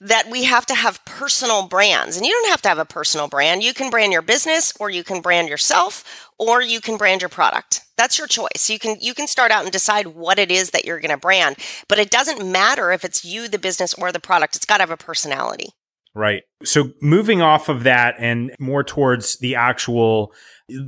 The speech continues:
Speaker 2: so that's very strategic, the
Speaker 1: Very.
Speaker 2: things that you've talked
Speaker 1: Yes.
Speaker 2: about, right?
Speaker 1: Yes.
Speaker 2: Extremely strategic.
Speaker 1: Uh-huh.
Speaker 2: Let's talk about tactics a little bit,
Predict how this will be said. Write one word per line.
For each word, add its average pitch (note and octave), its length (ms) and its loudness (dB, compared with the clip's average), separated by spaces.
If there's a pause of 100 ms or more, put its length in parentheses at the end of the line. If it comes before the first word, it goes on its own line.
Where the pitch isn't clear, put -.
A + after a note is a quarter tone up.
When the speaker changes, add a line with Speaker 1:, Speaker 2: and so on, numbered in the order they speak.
Speaker 2:
so C#3+ 160 0
that's E3 240 4
very D#3+ 260 6
strategic, A2+ 840 -2
the G3+ 140 -2
Speaker 1:
Very. G#3 140 4
Speaker 2:
things A2 260 0
that G#2+ 160 -4
you've G#2 180 -20
talked G#2 180 -2
Speaker 1:
Yes. C3+ 260 0
Speaker 2:
about, F2+ 160 -8
right? A2+ 160 -4
Speaker 1:
Yes. E3 180 2
Speaker 2:
Extremely C#3+ 540 0
strategic. A#2 380 -4 (140)
Speaker 1:
Uh-huh. G3 200 2 (400)
Speaker 2:
Let's E3 240 4
talk F3+ 280 4
about D3 280 2
tactics B2 560 -2
a B2 40 -2
little A2+ 220 -2
bit, F#2 240 -10